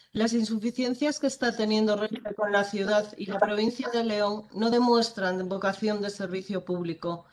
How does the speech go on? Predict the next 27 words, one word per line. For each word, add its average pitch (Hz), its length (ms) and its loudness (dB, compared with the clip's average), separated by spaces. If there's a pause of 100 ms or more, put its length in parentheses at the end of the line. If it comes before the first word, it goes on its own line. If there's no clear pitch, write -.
(300)
ya 202 200 0
que 214 120 2
a - 20 0
esta - 240 0
su-, - 320 -8
situación 214 840 -2
de 196 120 -4
suspender 208 760 -4
ca-, 185 380 -4
cautelarmente 220 960 2
el 185 80 -2
Centro 214 400 -2
Médico 202 400 -2
de 202 120 -4
León 190 420 0 (420)
se 202 220 -2
suman 247 440 4
la 233 100 4
eliminación 214 680 2
de 233 80 2
muchas 240 400 2
líneas 226 480 2
de 214 100 -2
trenes 226 400 0
de 214 100 -2
nuestra 190 380 -2
ciudad. 170 420 -6